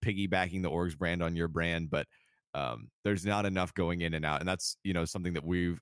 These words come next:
we've focused on, um, in terms of contract restructuring, um, is to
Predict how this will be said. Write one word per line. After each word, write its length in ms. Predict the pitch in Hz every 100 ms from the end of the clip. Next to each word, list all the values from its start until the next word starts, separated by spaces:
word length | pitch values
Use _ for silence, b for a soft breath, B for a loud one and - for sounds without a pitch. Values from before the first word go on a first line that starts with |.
| _
we've 220 | 95 98 -
focused 380 | 92 87 -
on, 320 | 85 80 80 78 82
um, 240 | 80 78
in 80 | 80
terms 220 | 92 80
of 220 | 80 73
contract 460 | - 85 85 85 -
restructuring, 760 | 82 - 87 85 - 71 71 - b b b b _ 80
um, 440 | 80 67 64 - _ _ _ _ _
is 280 | 95 87 -
to 260 | - 92